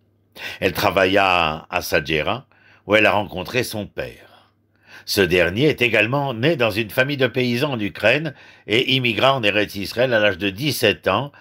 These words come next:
et fut l'un des fondateurs de l'organisation Hashomer, la première bande armée, euh, de juifs à même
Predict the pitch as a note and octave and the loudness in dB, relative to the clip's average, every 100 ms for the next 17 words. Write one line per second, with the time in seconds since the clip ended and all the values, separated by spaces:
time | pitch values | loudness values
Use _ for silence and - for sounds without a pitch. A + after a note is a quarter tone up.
0 | - - - _ - C3+ - E3 C#3+ D3+ | -20 -20 -20 _ 2 2 2 0 2 2
1 | C#3+ - C3+ G#2+ F2+ F#2+ G#2 C3 G#2 G#2+ | 0 -2 0 2 2 2 2 0 0 2
2 | G#2 G#2 G2 F2+ F2+ - A2 A#2 - A#2 | 2 0 -2 0 -2 -2 -6 -6 -6 -4
3 | A#2 - E2+ D#2 D#2 C#2 B1+ A#1 - - | -2 -4 -6 -4 -2 -4 -6 -14 -20 -20
4 | _ _ _ _ _ _ D#2 - F#2 E2+ | _ _ _ _ _ _ -16 -4 -2 0
5 | F2+ F2 C#2 G2+ G#2+ F#2 - A#2+ C3+ A#2 | 2 0 0 0 0 -4 0 2 2 0
6 | C#3+ E3+ - _ _ - _ - E2+ E2 | 0 0 -4 _ _ -20 _ -8 -4 -2
7 | D#2 D#2 D#2 D#2 E2+ D2 F2 A2 A2 - | -2 -6 -8 -2 -2 0 0 2 0 -4
8 | - F2 E2+ F#2 F#2+ | -4 -2 0 0 0